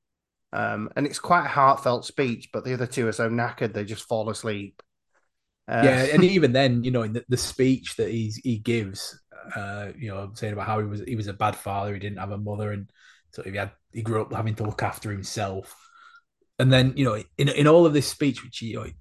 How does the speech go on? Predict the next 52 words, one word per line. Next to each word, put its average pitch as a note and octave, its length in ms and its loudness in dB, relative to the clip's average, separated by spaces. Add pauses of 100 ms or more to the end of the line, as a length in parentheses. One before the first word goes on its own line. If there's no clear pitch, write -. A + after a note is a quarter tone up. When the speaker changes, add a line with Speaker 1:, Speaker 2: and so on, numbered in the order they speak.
Speaker 2:
it C#3 140 -12
really B2 280 0
pulls A#2 320 -4
on G#2+ 80 -2
the G#2+ 80 -2
heartstrings, A2 720 -4 (280)
he - 60 -20
starts D3 220 4
Speaker 1:
Mm. A2 60 -2
Speaker 2:
talking B2+ 260 6
about - 120 2
how A#2 180 2
he, A2+ 360 2
he B2 80 2
can B2+ 200 4
tell B2 260 2
by A2+ 160 -2
his A2 160 -4
farts A2 640 -6 (160)
what - 200 2
sort A#2 280 4
of - 800 4
<laughs> - 0 -
mood D#3 300 10
he's C3+ 140 8
gonna B2+ 200 4
be B2 160 2
in, A2+ 60 4
in A2+ 120 -4
a A#2 100 -2
day A2+ 280 -4
and A2+ 140 -4
stuff. G#2+ 240 -4
And A#2+ 100 -2
it's A2+ 80 -10
like, A#2+ 220 -4 (680)
okay, F3+ 560 4 (120)
yeah, F3 280 4
that's, D#3+ 320 4
uh, C#3 360 8 (640)
Speaker 1:
<laughs> - 380 -4
Speaker 2:
certainly F3 460 6
a C3 40 2
choice D3+ 440 4
there, C#3 240 -4
isn't C3+ 200 -2
it? A2+ 120 -6 (800)
Speaker 1:
Yeah, G3 380 6
but G3+ 100 -6
it B3 120 -6
just - 260 -4
wor-, G#3+ 160 6